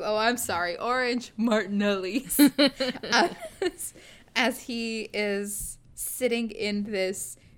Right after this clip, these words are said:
beautifully furnished room with, like, wood and woven rugs and diamond chandeliers, uh, and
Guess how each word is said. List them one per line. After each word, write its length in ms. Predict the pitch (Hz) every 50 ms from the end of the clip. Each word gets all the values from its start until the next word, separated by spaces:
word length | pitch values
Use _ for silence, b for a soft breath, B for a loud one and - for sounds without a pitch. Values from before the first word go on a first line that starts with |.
| B -
beautifully 580 | 185 202 208 269 294 320 294 285 - - 226 220
furnished 580 | 208 - - - 233 254 247 247 233 233 - -
room 420 | 196 185 208 214 214 208 208 196
with, 140 | 190 180 -
like, 260 | 156 160 160 151 - - -
wood 520 | 226 226 277 339 320 320 285 269 254 226 185
and 200 | 185 190 190 185
woven 440 | 196 196 185 175 - 180 175 180 175
rugs 520 | 196 226 285 285 269 262 247 240 214 -
and 140 | 185 185 175 - _ _ _ _ _ -
diamond 580 | - 196 190 208 220 226 214 214 214 220 202
chandeliers, 1120 | - - - 196 202 214 220 202 190 190 202 226 254 254 214 185 185 190 214 220 - - - B B B B B B B - -
uh, 280 | 220 240 240 240 233 - -
and 420 | 254 262 269 262 277 294 302 311